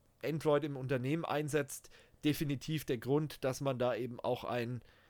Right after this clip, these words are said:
ein Mobile Device Management mit einem Virenscanner einsetzt und, äh, das Handy dann eben so absichert, äh, wie nur irgendwie möglich. Ähm, es gibt aktuell auch wieder einen Angriff auf, äh, Router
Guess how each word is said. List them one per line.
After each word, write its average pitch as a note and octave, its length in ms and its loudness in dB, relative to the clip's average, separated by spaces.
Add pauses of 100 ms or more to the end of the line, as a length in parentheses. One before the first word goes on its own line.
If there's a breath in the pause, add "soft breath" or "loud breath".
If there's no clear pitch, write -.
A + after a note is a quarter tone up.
ein B2+ 360 -2
Mobile C3+ 280 6
Device C3 360 2
Management C#3+ 540 0
mit C3 160 -6
einem B2+ 120 0
Virenscanner C3+ 580 2
einsetzt C3+ 720 -4
und, A#2+ 420 0
äh, A#2+ 460 0
das - 200 -4
Handy C#3+ 300 0
dann B2+ 160 2
eben C3 240 -2
so C#3+ 260 0
absichert, D3+ 640 0 (540 loud breath)
äh, C#3 180 4
wie C#3+ 120 4
nur D#3 180 2
irgendwie D3 280 2
möglich. C3 600 0 (960)
Ähm, C3 460 2 (920 loud breath)
es D3 140 0
gibt F#3+ 240 -2
aktuell E3 440 4
auch C#3 200 2
wieder D#3 160 6
einen D3 80 2
Angriff E3 560 0
auf, C#3 560 4
äh, C#3+ 60 0 (400)
Router G#3 640 2